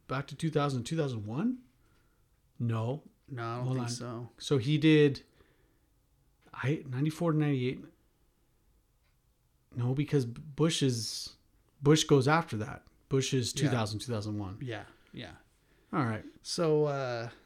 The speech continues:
Speaker 2: so yeah, th-, I mean, that's kind of more or less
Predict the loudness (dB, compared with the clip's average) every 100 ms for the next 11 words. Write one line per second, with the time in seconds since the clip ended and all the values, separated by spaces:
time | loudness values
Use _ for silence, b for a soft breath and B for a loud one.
0 | -6 2 4 4 2 0 0 0 0 -2
1 | -4 -4 -4 -4 -2 -2 -2 -2 -4 -4
2 | -6 -10